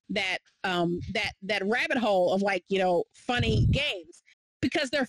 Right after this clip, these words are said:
funny only for a particular audience, and they're, they're, they're,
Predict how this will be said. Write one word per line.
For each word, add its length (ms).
funny 320
only 240
for 220
a 40
particular 800
audience, 420
and 160
they're, 240
they're, 140
they're, 300